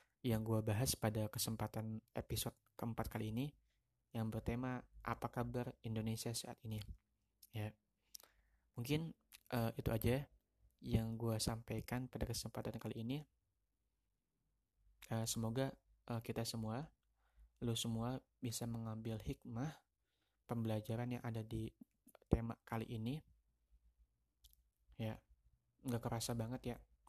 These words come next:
waktu berjalan begitu cepat. Ya, tibalah kita di hunjung narasi ini. Nah, gue ucapkan pribadi makasih banyak yang udah mendengarkan, eh, podcast kali ini.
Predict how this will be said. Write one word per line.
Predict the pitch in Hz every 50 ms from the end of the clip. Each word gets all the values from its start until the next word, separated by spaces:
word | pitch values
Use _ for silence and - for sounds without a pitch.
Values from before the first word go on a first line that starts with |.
| - -
waktu | 120 113 113 - _ _ - 143 - - - _ _ _ _ _ _ _
berjalan | 120 117 110 - 117 110 113 117 117
begitu | 113 120 117 113 110 - -
cepat. | - - 113 - - _ - - _ - - - - _ _ -
Ya, | 117 113 113 - - _ - _ _ - -
tibalah | - 117 110 113 110 113 131 156 - - _ _ _ _ _ _ _ _ _ _ _ - - - _ _
kita | - - - -
di | 123 123 123 117
hunjung | 113 120 117 117 113 117 117 113 113 113 113 117 - - _ _ _ _ _ -
narasi | 117 113 113 113 107 - - 135 - - - _ _ _ _ _ _ _ _ _ - - - _ - - - - -
ini. | - 110 107 110 123 151 - - - - - - - - - - _
Nah, | - 113 110 110
gue | 107 127 135 156
ucapkan | - - 127 120 - - 143 143
pribadi | - 120 113 117 113 120 127 127 - - _ _
makasih | - 113 117 117 110 - 120 117
banyak | 113 110 110 113 123 135 - 123 117
yang | -
udah | 120 113 117 113 113
mendengarkan, | 113 110 110 110 110 110 110 110 107 - - 117 110 110 110 110 107 - _
eh, | _ 117 110
podcast | - 113 113 - - - 117 101 - -
kali | - 113 110 - 117
ini. | 113 110 120 139